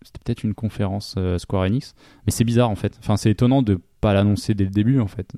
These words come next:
Enfin, c'est soit tu sors la version P S quatre, tu le dis après, parce que tu veux, je sais pas, tu veux vendre plus de versions, t'as un deal avec Sony. Là, euh, finalement, les deux versions sortiront en même temps, quoi.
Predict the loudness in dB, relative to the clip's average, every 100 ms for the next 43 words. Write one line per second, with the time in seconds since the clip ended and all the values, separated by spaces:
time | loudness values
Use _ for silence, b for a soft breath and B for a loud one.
0 | -6 -4 -2 -2 0 0 -2 0 0 0
1 | -2 0 0 0 -4 -6 -8 -8 -2 0
2 | 0 0 -2 -4 b b -18 -10 -8 -6
3 | -2 -2 -2 -2 -2 -4 -6 -4 -2 -2
4 | -2 0 0 -2 -4 -4 -2 -4 -4 -4
5 | -4 -4 -2 -2 b b b b b b
6 | _ -2 0 -2 -4 -4 -2 0 0 -2
7 | -4 -6 -8 -6 -4 -4 -6 -10 -12